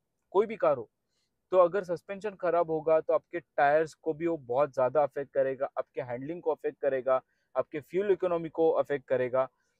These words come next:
तो suspension का एक major role है और कहीं ना कहीं आपका driving comfort भी बहुत compromise हो जाता है। तो चलिए, कार को लेके जाते हैं road test पे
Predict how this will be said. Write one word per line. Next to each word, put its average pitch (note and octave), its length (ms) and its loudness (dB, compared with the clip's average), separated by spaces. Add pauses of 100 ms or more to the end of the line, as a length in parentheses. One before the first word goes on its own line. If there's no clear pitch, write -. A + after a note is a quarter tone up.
(200)
तो F3+ 140 2
suspension F3 600 -4
का F#3 120 2
एक F#3 160 2
major D#3+ 320 0
role E3 320 0
है E3+ 140 4
और D#3 400 -4
कहीं D#3+ 160 -2
ना F3 80 -4
कहीं F3 160 0
आपका E3+ 340 2
driving D3+ 400 -2
comfort D#3 360 0
भी E3+ 100 -4
बहुत D#3 240 -2
compromise C3+ 460 -4
हो C3 120 -6
जाता B2 280 -4
है। C#3 60 -12 (200)
तो F3 80 0
चलिए, G3+ 300 2 (180)
कार D#3+ 180 4
को F#3 100 -2
लेके E3 220 -2
जाते E3+ 220 2
हैं E3 60 0
road D3+ 160 -4
test D#3+ 240 0
पे F3+ 140 -2